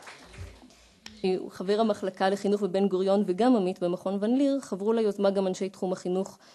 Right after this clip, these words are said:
אה, בראשות פרופסור דן ענבר, שייעץ לתוכנית וגם הוא תכף ידבר, אה, והמרכז לצדק חברתי על שם יעקב חזן במכון ון ליר בירושלים, שהפך שותף מלא בתכנון.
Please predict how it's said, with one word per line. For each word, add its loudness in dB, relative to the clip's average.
אה, 2
בראשות -2
פרופסור -4
דן -4
ענבר, -8
שייעץ -2
לתוכנית 0
וגם 0
הוא 0
תכף -6
ידבר, 2
אה, 6
והמרכז 6
לצדק 0
חברתי 0
על 4
שם -2
יעקב 0
חזן -2
במכון -2
ון 0
ליר -2
בירושלים, -4
שהפך -8
שותף -10
מלא -6
בתכנון. 2